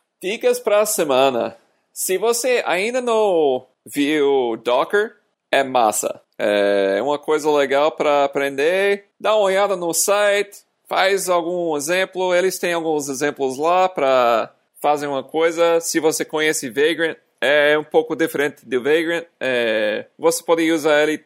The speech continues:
tanto no desenvolvimento, tanto no, na sua máquina. Eu usei pra montar um ambiente de Oracle no, na máquina pra, tipo, eu posso manter isso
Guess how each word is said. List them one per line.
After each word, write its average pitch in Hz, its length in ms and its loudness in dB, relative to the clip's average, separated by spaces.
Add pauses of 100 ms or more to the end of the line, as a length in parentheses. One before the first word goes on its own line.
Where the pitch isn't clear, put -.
tanto 151 340 0
no 127 540 -4
desenvolvimento, 135 760 -2
tanto 147 380 0
no, 127 540 -2 (340)
na 156 140 0
sua 175 260 2
máquina. 113 320 -2
Eu 131 140 0
usei 135 480 2
pra 139 280 0
montar 143 300 -4
um 139 140 -2
ambiente 127 400 -4
de 113 180 -2
Oracle 123 340 0
no, 113 360 -6 (380)
na 127 100 -4
máquina 156 500 0 (240)
pra, 151 720 4 (180)
tipo, 127 640 -2 (240)
eu 180 120 2
posso 170 280 -2
manter 165 400 2
isso 156 220 -6